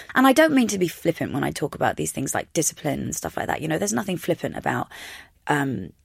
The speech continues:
what they did to the children within the group. That was a whole generation of us that kind of slipped under the radar. We, social services didn't know we were. We were in hidden communes,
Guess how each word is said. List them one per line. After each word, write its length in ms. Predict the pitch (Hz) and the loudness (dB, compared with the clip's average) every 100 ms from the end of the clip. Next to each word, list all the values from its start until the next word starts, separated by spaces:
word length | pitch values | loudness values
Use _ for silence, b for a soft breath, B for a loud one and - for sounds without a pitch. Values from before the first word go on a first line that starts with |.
| - | -8
what 180 | 156 165 | 0 4
they 100 | 156 | 4
did 180 | 156 143 | 2 0
to 80 | - | -2
the 80 | 143 | -2
children 360 | 143 135 - | -2 -2 -4
within 240 | 123 123 131 | -4 -2 -4
the 60 | |
group. 220 | - - | -4 -4
That 140 | - 139 | 2 2
was 100 | 180 | 2
a 60 | |
whole 180 | 202 226 | 2 2
generation 500 | 202 180 160 156 - | 4 4 4 2 0
of 100 | 127 | -2
us 180 | - - | 0 0
that 180 | - - | -2 -6
kind 120 | 139 | -4
of 60 | 139 | 0
slipped 260 | 196 - | 0 2
under 160 | 160 151 | 0 0
the 100 | 139 | 0
radar. 440 | 135 131 120 110 | 0 2 2 0
We, 120 | - 135 165 | -2 -6 -2
social 280 | 196 170 | 0 0
services 380 | 170 156 151 147 | 0 0 0 -4
didn't 180 | 135 117 | -4 -2
know 100 | 120 | -2
we 140 | - | -2
were. 180 | 98 - - | -4 -4 -2
We 120 | 156 | -2
were 60 | 156 | 0
in 100 | 156 | -4
hidden 380 | 151 190 185 | -2 0 0
communes, 500 | 165 - 139 135 139 | -4 -2 -2 0 -2